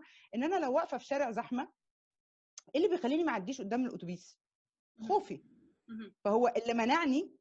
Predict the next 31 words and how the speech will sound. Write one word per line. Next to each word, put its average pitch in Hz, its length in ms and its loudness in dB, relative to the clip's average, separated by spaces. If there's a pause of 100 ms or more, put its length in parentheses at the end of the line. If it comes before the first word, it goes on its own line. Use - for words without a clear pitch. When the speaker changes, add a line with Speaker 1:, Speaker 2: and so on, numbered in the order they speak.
(220)
Speaker 1:
إن 190 120 -4
أنا 226 120 0
أعدي 247 280 0
قدام 202 260 -2
الأتوبيس 220 600 -6 (460)
هو 208 200 0
مش، 214 340 -8
مش، 196 280 -10
مش، 190 240 -14
مش 185 160 -10
عقلي، 170 420 -2 (340)
هو 196 300 -2
الخوف 269 640 -2
هو 247 240 0
اللي 262 160 2
بي-، 180 240 -6
بي-، 185 380 -8
بي-، 170 340 -12
بيسيطر 190 720 -4
على، 233 360 -2 (440)
آه، 175 720 -2
قراراتنا. 175 480 -6 (420)
فالسايكل 196 1040 -4
اللي 202 160 -6
بيعدي 180 460 -6
فيها 262 220 -6
القرار 220 600 -4
إنه، 196 480 -10 (100)
آه، 160 240 -8
سواء - 260 -6
مثلًا 202 280 -8